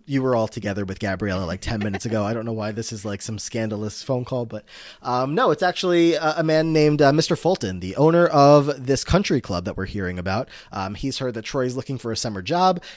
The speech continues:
and Troy's response is not even to say, like, "Yes," it's to say, "Oh, well, also let me tell you about this amazing girl. She's super smart. She would be great, blah, blah, blah." Um, so obviously he's pitching that Gabriella should also be able to get a job there.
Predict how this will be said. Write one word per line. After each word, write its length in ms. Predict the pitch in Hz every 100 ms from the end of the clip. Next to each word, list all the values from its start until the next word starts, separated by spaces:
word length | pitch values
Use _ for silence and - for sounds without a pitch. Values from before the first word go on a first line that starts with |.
| -
and 500 | 123 123 120 120 127
Troy's 440 | - 143 139 127 117
response 440 | - 165 160 -
is 100 | 127
not 160 | 175 175
even 160 | 135
to 100 | 131
say, 160 | 131 147
like, 240 | 123 113 _ _
"Yes," 440 | 117 156 131 -
it's 240 | - 127 -
to 80 | 135
say, 240 | 135 123 - - -
"Oh, 160 | 165
well, 200 | 127 120
also 300 | - 123 -
let 120 | 98
me 60 | 101
tell 120 | 127
you 60 | 107
about 140 | 98
this 160 | 107 -
amazing 480 | 95 107 123 113 117
girl. 200 | 113 113
She's 180 | - -
super 280 | - 139
smart. 380 | 131 135 123 117
She 100 | -
would 120 | 107
be 100 | 101
great, 280 | 95 135 135
blah, 100 | 123
blah, 100 | 107
blah." 260 | 123 143 139 - -
Um, 260 | - 120 120
so 140 | 151
obviously 560 | 143 131 135 - 123 117
he's 200 | 123 113
pitching 400 | - 117 117 110
that 200 | 104 104
Gabriella 440 | 110 107 131 175
should 140 | 139 160
also 260 | 254 254
be 140 | 113 104
able 140 | 90
to 60 | 92
get 160 | 101 85
a 60 |
job 260 | 87 90 85
there. 220 | 87 80